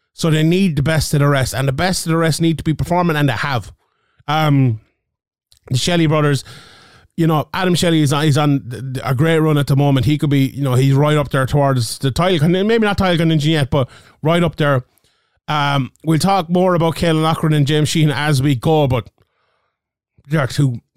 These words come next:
these two lads are two top prospects. If we're talking about, like,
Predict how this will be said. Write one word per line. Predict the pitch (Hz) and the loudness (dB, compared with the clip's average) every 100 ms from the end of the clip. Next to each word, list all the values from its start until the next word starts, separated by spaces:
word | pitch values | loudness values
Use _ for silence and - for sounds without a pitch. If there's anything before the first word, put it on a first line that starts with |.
| - | -4
these | 190 | -2
two | - | 0
lads | 175 175 151 | 0 0 -2
are | |
two | 135 165 | 0 -2
top | 151 151 | 0 -2
prospects. | - 131 - 120 | 0 -2 -2 -2
If | 135 | 0
we're | 156 | 0
talking | 190 208 | 0 0
about, | 196 185 185 | 0 2 2
like, | 165 156 | 2 -2